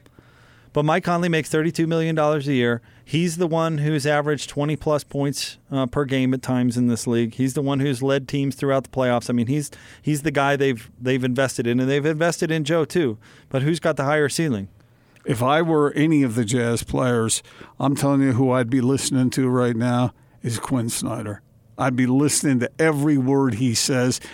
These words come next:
Speaker 2: And if he says, "Move the ball, fellas,"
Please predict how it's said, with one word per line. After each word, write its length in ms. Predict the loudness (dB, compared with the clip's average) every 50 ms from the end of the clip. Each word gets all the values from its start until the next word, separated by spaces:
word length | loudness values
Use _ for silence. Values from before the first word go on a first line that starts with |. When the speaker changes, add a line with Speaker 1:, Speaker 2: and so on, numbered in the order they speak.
| -14 -6
Speaker 2:
And 140 | -4 -2 -2 -2
if 100 | -2 -2
he 160 | 0 0 0
says, 280 | 0 0 0 0 0 2
"Move 440 | 2 2 4 4 4 2 2 2 0
the 80 | 0
ball, 440 | 0 2 2 2 4 4 2 0 -2
fellas," 640 | -2 -4 -4 -2 0 0 0 0 0 0 -2 -2